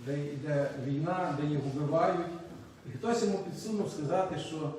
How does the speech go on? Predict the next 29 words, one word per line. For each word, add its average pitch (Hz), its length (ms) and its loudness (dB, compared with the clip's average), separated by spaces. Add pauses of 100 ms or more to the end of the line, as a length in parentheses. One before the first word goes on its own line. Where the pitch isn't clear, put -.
(760)
контекст 175 640 2
тої 151 180 0
Дугіної — 175 680 0
це 165 40 -4
продовження 156 680 -2
тої 156 220 0
війни, 160 300 0
яка 147 120 -4
йде 143 140 -2
в 143 60 0
Україні. 139 440 0 (1120)
Е, 120 220 -2
ну 196 60 2
і 202 80 4
він 208 300 -2 (340)
з - 40 -18
чисто 180 240 -4
християнського 160 680 -4
боку 156 300 -2
сказав, 139 400 -2
що 147 100 -6
вона 135 140 -2
також 170 320 0 (100)
є 139 60 -2
жертва 143 420 -2
тої 139 160 -2
війни. 135 300 0 (100)
І 123 40 -2
він, 143 220 -2